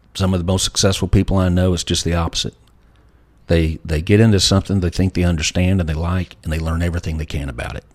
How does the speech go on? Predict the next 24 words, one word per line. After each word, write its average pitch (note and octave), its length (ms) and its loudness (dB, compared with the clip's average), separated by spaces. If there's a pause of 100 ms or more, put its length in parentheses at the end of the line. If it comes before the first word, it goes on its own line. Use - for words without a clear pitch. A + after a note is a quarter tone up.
(180)
And E2 100 -2
you D2+ 80 -2
study D2 420 0
it, - 120 -10
and D#2+ 80 -4
you D#2 60 -4
stay D#2+ 200 -2
on D#2+ 160 0
top D#2 300 -2
of D2 140 -2
it. D2 140 -4 (840)
And F2+ 120 0
the F2+ 60 2
th-, - 240 -12
third C3+ 320 2
and F#2 120 0
fourth B2 320 0
thing F2+ 140 0
is F2 100 -2
something F2+ 300 0
we've E2+ 140 0
already E2 180 -2
hit F2 220 0
on D#2 260 -4